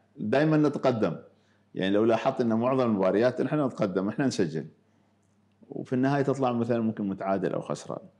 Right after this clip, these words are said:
هذه ن-، إحنا حللنا النتائج يعني مش قصور في المدربين أو، أو مستوياتهم الفنية، لكن كنا ف-، في كل الحالات كنا مطمئنين، لأن عندنا فريق قوي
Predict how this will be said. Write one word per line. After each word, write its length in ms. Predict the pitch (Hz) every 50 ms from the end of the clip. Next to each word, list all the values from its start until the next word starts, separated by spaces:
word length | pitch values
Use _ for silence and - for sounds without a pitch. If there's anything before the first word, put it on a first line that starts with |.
| _ _ _ _ _ _ _ _ _
هذه 340 | - 131 147 180 196 214 208
ن-، 80 | 208 190
إحنا 560 | - 160 160 - 170 - - - 50 50 - -
حللنا 400 | - - 156 165 165 160 160 156
النتائج 760 | 160 151 147 139 131 117 - - - 143 143 151 151 147 - -
يعني 240 | - 127 131 135
مش 400 | 127 107 107 127 139 135 131 -
قصور 340 | - - 107 - - 110 104
في 60 | 101
المدربين 680 | 101 90 90 85 76 76 76 80 73 71 101 104 104 -
أو، 100 | 50 - 50 - - -
أو 160 | - - -
مستوياتهم 540 | - - - 85 - - - - - 95 95
الفنية، 520 | 90 - - 90 95 113 131 160 196 190 - - _ _ _ _ _ _ -
لكن 260 | 185 196 - 330 294
كنا 360 | 220 - 208 208 196 185 - -
ف-، 140 | - - - - _ _ _ _
في 100 | - 160
كل 180 | 151 - 285 233
الحالات 500 | 226 185 151 160 165 170 180 175 165 -
كنا 140 | 156 143 135
مطمئنين، 440 | 117 110 - 107 90 85 87 87 90
لأن 180 | 127 151 180
عندنا 220 | 175 - 151 147 123
فريق 340 | 123 117 113 104 - -
قوي 220 | 107 104 117 135